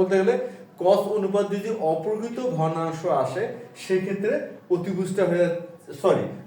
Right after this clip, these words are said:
ভূমিটা হয়ে যাচ্ছে অতিভুজ অপেক্ষা বড়, যেটা কোনো মতেই সম্ভব নয়। এই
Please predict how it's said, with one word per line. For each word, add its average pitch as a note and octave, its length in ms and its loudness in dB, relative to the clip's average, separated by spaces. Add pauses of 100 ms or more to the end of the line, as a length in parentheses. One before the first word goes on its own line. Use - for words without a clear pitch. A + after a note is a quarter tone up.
(200)
ভূমিটা F#3+ 460 2
হয়ে G3 200 6
যাচ্ছে G3+ 180 4
অতিভুজ F3+ 400 4 (120)
অপেক্ষা E3+ 320 0 (140)
বড়, C#3 160 4 (1200)
যেটা E3 340 2 (1040)
কোনো F#3+ 160 2 (100)
মতেই G3+ 340 4 (180)
সম্ভব D3+ 440 2 (280)
নয়। G2 220 -2 (380)
এই F#3 80 8